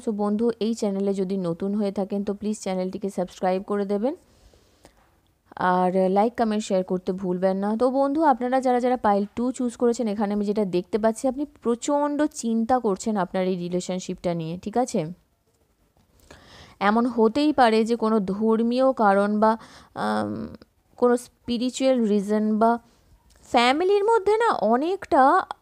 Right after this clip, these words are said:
ups and downs আছে। মানে এমন হতেই পারে যে আপনার ফ্যামিলি একটু, একটু অবস্থাপন্ন হতে পারে, আপনার পার্টনারের ফ্যামিলি একটু ওরই মধ্যে না,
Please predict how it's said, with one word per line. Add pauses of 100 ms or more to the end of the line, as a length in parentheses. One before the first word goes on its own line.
(120)
ups
and
downs
আছে।
মানে
এমন
হতেই
পারে
যে
আপনার
ফ্যামিলি
একটু, (880)
একটু
অবস্থাপন্ন
হতে
পারে,
আপনার
পার্টনারের
ফ্যামিলি
একটু
ওরই
মধ্যে
না,